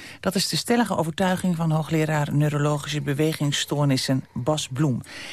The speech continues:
Deze week werd Bloem gekozen tot zorgheld van het jaar tweeduizend elf. De verkiezing is georganiseerd door het ministerie van Volksgezondheid, Welzijn en Sport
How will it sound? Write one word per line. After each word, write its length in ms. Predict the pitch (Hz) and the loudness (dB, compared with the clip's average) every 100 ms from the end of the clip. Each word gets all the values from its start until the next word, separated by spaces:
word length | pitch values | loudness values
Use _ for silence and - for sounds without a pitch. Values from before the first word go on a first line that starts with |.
| - | -4
Deze 240 | 233 254 208 | 2 4 4
week 320 | 107 101 - | 2 -2 -8
werd 320 | 151 156 - | -2 0 0
Bloem 280 | 135 160 143 | 0 2 2
gekozen 460 | 156 160 127 143 175 | 0 0 0 0 -2
tot 240 | 151 143 | -2 -2
zorgheld 680 | - 143 233 254 208 180 175 | -2 2 2 2 2 2 0
van 160 | - 147 | -2 -2
het 140 | 135 | 0
jaar 360 | 139 156 165 - - | 0 2 0 -4 -4
tweeduizend 500 | - 147 135 135 139 | 0 0 0 -2 -4
elf. 240 | - - - - - - | -4 -6 -10 -14 -14 -6
De 100 | - | -2
verkiezing 380 | 190 269 247 226 | 0 2 4 4
is 100 | 214 | 2
georganiseerd 640 | - 196 180 180 180 240 | 0 0 2 2 4 0
door 160 | 196 196 | 2 0
het 100 | 175 | 2
ministerie 460 | 180 170 - 160 | 2 2 0 0
van 200 | 151 147 - | 0 -2 -2
Volksgezondheid, 840 | - 175 - - 170 185 185 175 | -2 -2 -2 -2 0 2 2 0
Welzijn 500 | 156 160 151 151 143 | 0 0 2 2 2
en 120 | - 127 | 2 0
Sport 360 | - 233 - | 0 -2 -2